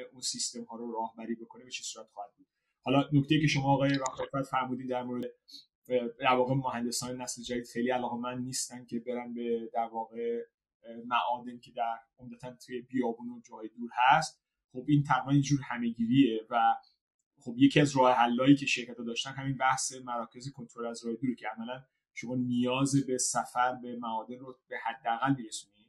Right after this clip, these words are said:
اگرچه که به هر حال شما تکنسین و نیروی تعمیر نگهداری خواهی-، اه، نیاز خواهید داشت که به نوعی خواهد در واقع تو اون، اه، وقت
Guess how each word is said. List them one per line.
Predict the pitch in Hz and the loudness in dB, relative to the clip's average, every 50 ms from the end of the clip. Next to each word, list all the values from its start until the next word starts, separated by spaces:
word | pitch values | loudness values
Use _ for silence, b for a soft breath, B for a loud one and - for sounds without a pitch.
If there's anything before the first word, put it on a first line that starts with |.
| _ _ _ _ _ _ _ _ _ - | _ _ _ _ _ _ _ _ _ -8
اگرچه | 123 131 127 123 127 - 143 | -2 0 0 0 0 0 0
که | 143 156 | 2 4
به | 147 139 | 6 6
هر | 127 | 6
حال | 123 135 139 | 4 2 0
شما | - 139 123 131 127 | -2 -4 -6 -8 -6
تکنسین | - - - - 120 120 - - 120 120 123 123 | -6 -6 -6 -6 -8 -8 -8 -8 -8 -10 -8 -8
و | 123 123 123 120 | -6 -6 -6 -4
نیروی | 117 113 117 117 | -4 -4 -4 -4
تعمیر | 113 - - 110 107 110 113 113 | -4 -6 -8 -10 -8 -8 -8 -8
نگهداری | 113 110 110 110 113 117 113 113 - | -8 -10 -10 -12 -12 -12 -12 -12 -10
خواهی-، | - 120 120 117 117 - 120 | -8 -8 -8 -10 -10 -16 -20
اه، | 120 113 110 110 113 | -20 -20 -18 -16 -14
نیاز | 120 131 135 - | -12 -10 -10 -10
خواهید | - 127 123 131 | -10 -10 -12 -12
داشت | 127 - - | -12 -14 -14
که | - 131 127 127 127 _ _ _ _ | -12 -12 -14 -14 -14 _ _ _ _
به | 127 123 | _ -14
نوعی | 120 117 117 120 123 127 127 | -12 -10 -8 -8 -8 -10 -12
خواهد | - - - 113 113 117 113 - _ _ _ _ | -12 -8 -4 -2 -2 -2 -2 -6 _ _ _ _
در | 120 117 | -6 -6
واقع | 113 110 113 127 | -6 -6 -10 -14
تو | - _ 117 127 | -16 _ -14 -12
اون، | 127 127 120 - _ _ _ | -10 -10 -10 -14 _ _ _
اه، | 117 107 107 107 _ _ _ _ 110 | -20 -20 -20 -20 _ _ _ _ _
وقت | 113 107 104 - | -12 -12 -12 -12